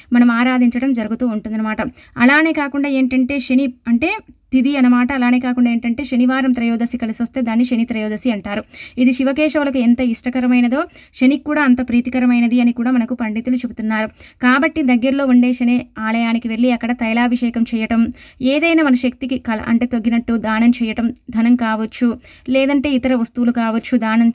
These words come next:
చేస్తే శని నుంచి మనకు విముక్తి కలుగుతుంది. అలానే కాకుండా ఏంటంటే కొన్ని నియమాలను ఖచ్చితంగా తూచా తప్పకుండా ఆచరించాలి. అవేంటంటే కనుకనండి, ఈరోజు శని త్రయోదశి తిథి కదా,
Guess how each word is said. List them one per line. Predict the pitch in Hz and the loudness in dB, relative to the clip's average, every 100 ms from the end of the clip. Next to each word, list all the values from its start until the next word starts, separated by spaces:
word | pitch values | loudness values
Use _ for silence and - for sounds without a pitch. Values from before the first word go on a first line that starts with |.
| 240 | 0
చేస్తే | 220 269 294 | -4 -6 -6
శని | 240 233 | -2 2
నుంచి | 233 - 247 | 2 0 0
మనకు | 233 254 | 0 0
విముక్తి | 220 220 | -2 -4
కలుగుతుంది. | - 208 214 226 214 - - - | -6 -6 -4 -4 -4 -6 -18 -6
అలానే | 254 269 330 320 | 0 2 2 0
కాకుండా | 294 277 285 | -2 -2 -2
ఏంటంటే | 285 254 254 254 269 | 2 2 2 0 2
కొన్ని | 254 247 | 2 4
నియమాలను | 247 247 269 262 254 | 4 2 0 -2 -4
ఖచ్చితంగా | 247 - 240 233 262 - 247 | -6 -6 -4 -2 -2 -4 -4
తూచా | 240 269 | -4 -4
తప్పకుండా | 254 240 240 240 240 247 | -4 -6 -4 0 2 2
ఆచరించాలి. | 220 220 214 226 214 247 - - - | 0 -2 -2 -2 -4 -6 -14 -16 -2
అవేంటంటే | 226 254 294 311 294 | 2 2 2 2 2
కనుకనండి, | 262 247 240 240 | 2 2 4 2
ఈరోజు | 262 240 240 254 | 2 0 0 0
శని | 247 240 | 2 2
త్రయోదశి | 240 240 226 220 | 2 -2 -2 -6
తిథి | 233 226 | -6 -6
కదా, | 226 226 | -4 -2